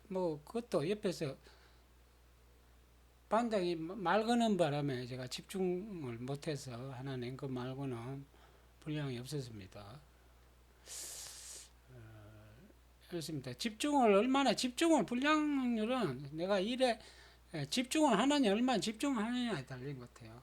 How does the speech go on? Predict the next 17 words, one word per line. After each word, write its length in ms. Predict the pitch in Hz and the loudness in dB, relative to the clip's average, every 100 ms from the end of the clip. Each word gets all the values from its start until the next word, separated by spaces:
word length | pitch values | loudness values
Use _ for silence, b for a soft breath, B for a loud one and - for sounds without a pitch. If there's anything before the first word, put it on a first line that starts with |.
| - | -18
그러니까 300 | - 120 135 123 | -18 -14 -12 -6
그날 300 | 214 233 - | -4 -4 -4
컨디션하고 920 | 226 233 220 302 262 156 143 165 127 - B B B B - | -6 -4 -4 -2 0 -2 -2 -4 -6 -12 B B B B -14
내가 220 | 156 160 | -10 -8
몸이, 500 | 156 165 202 196 175 - - _ - - - | -6 -4 -2 -4 -4 -10 -20 _ -20 -20 -12
그날 220 | 190 185 | -6 -4
컨디션이 520 | - 202 220 254 240 | -4 -4 -2 -2 -2
좋고 480 | 160 180 - 214 202 | 0 -2 0 0 0
집중만 540 | 175 214 - 277 262 151 | 0 -8 -4 -2 0 0
하면은 340 | 160 147 120 | -2 -4 -4
분량이 380 | 110 156 170 139 | -6 -4 -2 -4
안 160 | 98 104 | -8 -12
납니다. 500 | 110 127 143 113 101 - b b b b - _ _ - | -12 -10 -10 -10 -14 -18 b b b b -20 _ _ -20
어, 640 | 123 113 104 101 117 113 135 - - _ - | -20 -20 -20 -20 -20 -20 -20 -20 -20 _ -16
그런 260 | 127 127 | -12 -10
게 100 | 117 | -12
있어요. 280 | 107 - 95 | -12 -12 -16